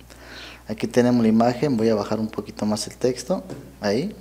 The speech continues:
Bien, entonces vamos a comenzar agregando estos controles para seleccionar la fecha y la cantidad o límite a mostrar y enseguida los botones.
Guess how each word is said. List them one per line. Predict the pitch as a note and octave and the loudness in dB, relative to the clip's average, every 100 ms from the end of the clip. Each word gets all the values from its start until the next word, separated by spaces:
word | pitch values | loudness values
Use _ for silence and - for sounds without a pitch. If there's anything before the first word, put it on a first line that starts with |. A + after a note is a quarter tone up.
| - - - - - - - - - - - - - | -20 -20 -20 -20 -20 -20 -20 -20 -20 -20 -20 -20 -6
Bien, | G#2 G#2 G#2+ - | 0 0 -2 -10
entonces | - A2 A2 G#2+ - | -4 -2 0 0 0
vamos | A2+ A#2+ C3+ B2 | 2 4 4 2
a | |
comenzar | A2 G#2 G2+ A#2 - | 0 -2 4 4 4
agregando | - G#2+ G#2 A2 A2+ C#3 - - - - - | 0 -2 0 2 2 0 -4 -14 -20 -20 -10
estos | A2+ A2 B2 | -8 -4 -4
controles | - G#2+ A2 A2+ A#2 | -2 -2 2 2 2
para | - G#2 | 2 2
seleccionar | - G2+ - G#2 A2 | 2 -2 -4 -2 0
la | A2+ | 0
fecha | A2+ B2 A#2+ D3+ - | 0 -2 0 -2 -2
y | G#2+ | -4
la | G2 F#2+ | -4 -4
cantidad | F#2+ F#2+ G#2 G#2 B2+ - A2 | -6 -4 -2 0 0 -2 -4
o | |
límite | G2+ A2 A2 G2+ | 0 -2 0 -4
a | |
mostrar | G#2 - C#3 D3+ - | -4 -2 -2 -2 2
y | C3 | 2
enseguida | B2 A2 G#2 A2 | 2 2 4 4
los | G#2 F#2+ | 4 2
botones. | - - - - - | -4 -8 -10 -12 -14